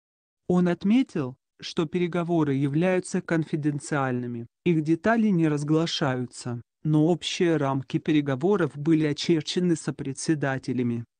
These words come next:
а также в заявлениях на уровне руководителей стран-сопредседателей.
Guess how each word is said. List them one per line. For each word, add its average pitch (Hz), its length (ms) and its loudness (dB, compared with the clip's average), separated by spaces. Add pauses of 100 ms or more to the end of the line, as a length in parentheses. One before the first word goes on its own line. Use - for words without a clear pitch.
а 147 100 0
также 180 420 0
в 131 60 -4
заявлениях 151 880 0
на 180 180 2
уровне 165 460 2
руководителей 151 840 -2
стран-сопредседателей. 135 1500 -4